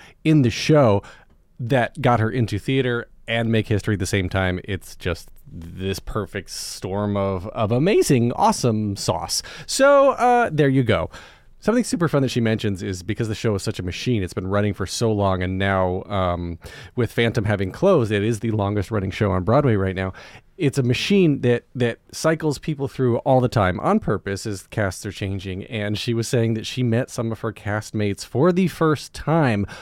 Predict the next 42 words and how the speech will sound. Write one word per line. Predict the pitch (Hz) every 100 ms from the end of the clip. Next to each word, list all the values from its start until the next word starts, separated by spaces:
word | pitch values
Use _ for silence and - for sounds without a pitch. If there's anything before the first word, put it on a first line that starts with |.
| -
while | - 98 120 135 123
on | 110 110
stage | - 117 98 85 - -
for | - 117
her | 87
first | 90 95 87 - -
show. | - 92 90 - - -
<laughs> | 127 - - 220 214 113 - 135
Kind | 170 180
of | 175
insane, | - 160 135 131 110 113
but | 131 110 104
just | - 120 -
a |
testament | 117 104 104 104
to | 98
how |
good | 87 104 92
these | 92 -
people | 90 85
are. | 87 85 - - - -
So | - 120
I'll | 107 104
let | 104
her | 95
tell | 92 95
this | 90 90
story. | - 202 196 185 - - _ -
Before | 113 139
we | 147
get | 147
into | 175 185
it, | 190
find | - 135 139 139 131
me | 151 147
on | - 123 123
the | 117
socials | - 165 - 165 156 156 147 -
and | 131 117 113
connect | 110 117 -
with | 120 -
me. | 117 117 113 117